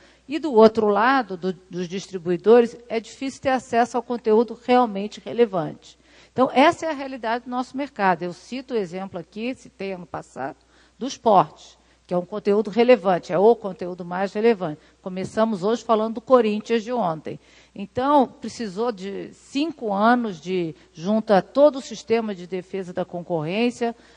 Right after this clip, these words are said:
eh, ceai, pro cad poder assinar um contrato com todas as restrições, e um contrato que te obriga a carregar um monte de canais. A gente só queria o esporte, mas o contrato assinado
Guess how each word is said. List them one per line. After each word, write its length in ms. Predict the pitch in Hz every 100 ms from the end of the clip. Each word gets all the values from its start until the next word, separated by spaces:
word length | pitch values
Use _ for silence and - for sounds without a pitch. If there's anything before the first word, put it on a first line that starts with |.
| _ -
eh, 240 | 170 156
ceai, 440 | - 196 170 202
pro 220 | 214 220 214
cad 500 | - 226 269 262 233
poder 680 | - 208 175 190 190 - _
assinar 460 | 180 - 214 208 220
um 80 |
contrato 540 | 220 180 156 185 208 -
com 80 | 196
todas 320 | 285 330 285
as 80 | 247
restrições, 840 | 233 - 202 - 190 196 247 - _ _ _ _
e 100 | 180
um 80 | 247
contrato 640 | 262 226 196 214 247 247 254
que 100 | -
te 140 | -
obriga 580 | 294 196 208 269 277 277
a 40 |
carregar 480 | 277 262 247 220 233
um 60 | 247
monte 400 | 233 285 320 254
de 100 | 254
canais. 440 | 254 233 165 156
A 40 |
gente 140 | 175 -
só 160 | 202
queria 360 | - 202 226 269
o 60 | 202
esporte, 580 | - _ 208 233 254 -
mas 140 | 175
o 40 | 190
contrato 480 | 220 208 165 160 185
assinado 560 | - - 117 135 139